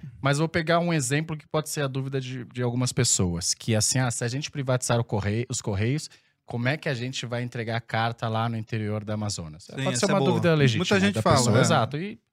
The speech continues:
Speaker 1: você vê muita gente falando, falou, "Beleza, na
Speaker 2: Que
Speaker 1: minha
Speaker 2: o correio
Speaker 1: cabeça tá
Speaker 2: chega
Speaker 1: claro
Speaker 2: lá.
Speaker 1: que isso não é um problema, mas na cabeça
Speaker 2: O
Speaker 1: do
Speaker 2: correio
Speaker 1: cara."
Speaker 2: chega lá.
Speaker 1: Exato.
Speaker 2: É.
Speaker 1: A gente já tem vários exemplos de que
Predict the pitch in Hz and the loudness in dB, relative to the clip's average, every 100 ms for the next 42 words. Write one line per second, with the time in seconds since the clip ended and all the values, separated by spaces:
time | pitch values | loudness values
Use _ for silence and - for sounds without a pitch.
0 | _ - 143 156 180 180 160 - 127 139 | _ -10 -6 -2 -2 0 -2 0 0 0
1 | 151 127 - _ _ _ _ - 131 101 | -2 -6 -8 _ _ _ _ -4 -2 -2
2 | 147 117 185 190 202 220 - 226 226 175 | -4 -2 2 6 6 6 6 6 8 8
3 | 135 117 131 127 120 117 113 156 208 208 | 6 2 -6 -10 -8 -6 -6 -8 -10 -12
4 | 190 147 139 165 208 202 226 - 233 226 | -8 -6 -4 4 6 8 8 6 4 6
5 | 208 123 110 - - 131 127 110 110 - | 6 6 0 -8 -6 0 0 0 -4 -16
6 | _ _ _ _ - 147 175 180 185 185 | _ _ _ _ -2 0 2 0 0 -2
7 | 156 156 208 196 139 156 170 160 156 - | 0 2 2 0 -2 -2 -2 -6 -6 -6
8 | - 123 | -6 -4